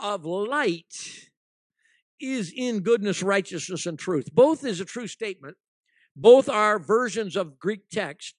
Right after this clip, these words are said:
different versions. One says, The fruit of the Spirit, the, the fruit of Thos, the fruit of light, is goodness, righteousness, and truth. The other says the fruit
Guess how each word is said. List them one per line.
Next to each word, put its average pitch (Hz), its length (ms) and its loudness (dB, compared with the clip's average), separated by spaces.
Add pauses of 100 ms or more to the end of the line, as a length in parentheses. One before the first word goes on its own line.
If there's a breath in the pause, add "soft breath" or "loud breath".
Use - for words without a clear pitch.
(160)
different 175 300 -8
versions. 156 540 -8 (880)
One 220 300 -8
says, 196 480 -6 (540)
The 165 300 -2
fruit 285 640 0
of 196 480 -4 (1500)
the 175 120 -4
Spirit, 226 440 -2
the, 175 300 -10
the 165 120 -4
fruit 262 320 -4
of 202 120 0
Thos, 190 880 -6
the 139 80 -16
fruit 220 280 -10
of 175 120 -2
light, 196 600 -2
is 156 140 -6
goodness, 196 440 4
righteousness, 180 600 -8
and 160 120 -8
truth. 170 360 -4 (760)
The 143 120 -6
other 277 240 -2
says 170 340 -8
the 175 120 -6
fruit 277 420 -4